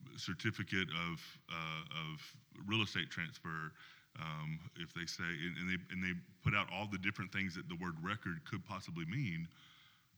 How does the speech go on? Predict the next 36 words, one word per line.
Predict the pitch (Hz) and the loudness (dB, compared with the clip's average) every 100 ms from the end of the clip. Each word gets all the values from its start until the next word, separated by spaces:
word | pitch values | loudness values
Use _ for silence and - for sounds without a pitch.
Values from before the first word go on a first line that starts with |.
| - - - | -20 -20 -10
Okay, | 92 107 | 0 2
well, | 95 | 4
those | 92 117 113 | 6 6 4
are | |
all | 95 | 2
the | 110 | 2
things | 101 107 87 | 2 2 2
it | |
could | - 98 | -2 0
possibly | 95 - 90 | 0 0 2
mean, | 120 101 | 4 6
but | 90 | 4
that | - 101 | 2 4
doesn't | 120 107 78 | 4 2 2
mean | 95 | 2
it | 92 85 | 2 2
means | 90 78 - | 0 -2 -4
all | 101 123 | 0 2
of | 98 | 2
those | 87 85 | 0 -2
things | 90 85 80 - | 0 0 -2 -2
in | 90 87 | 0 2
that | 78 | 0
sentence, | - 147 82 71 85 | 0 0 0 -4 -2
right? | 90 98 | -2 0
In | 95 | 0
that, | 95 78 92 | 0 0 -2
in | 95 | 0
that | 98 - | 0 0
sentence, | 127 104 98 | -2 -2 0
in | |
that | 92 - | -2 -2
context, | 120 120 80 | -2 -2 -2
it | 87 | -4
only | 90 95 | -2 0
means | 90 78 | 0 -2